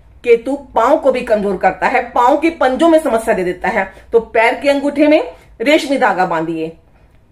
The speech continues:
शुभ केतु और बुध परिवार को धन धान्य से युक्त करता है, विष दोष से मुक्ति दिलाता है, अच्छा स्वास्थ्य देता है,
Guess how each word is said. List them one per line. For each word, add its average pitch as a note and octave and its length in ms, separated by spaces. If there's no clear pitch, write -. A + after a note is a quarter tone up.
शुभ E4+ 280
केतु D4+ 440
और A#3+ 140
बुध G#3 340
परिवार G3 440
को C#4 160
धन A#3 420
धान्य A#3 340
से C#4+ 200
युक्त A#3 340
करता F3 340
है, - 280
विष D#4 320
दोष C4 300
से - 340
मुक्ति C4+ 280
दिलाता F3+ 380
है, D#3+ 320
अच्छा B3+ 640
स्वास्थ्य A#3+ 380
देता F3+ 300
है, F3+ 300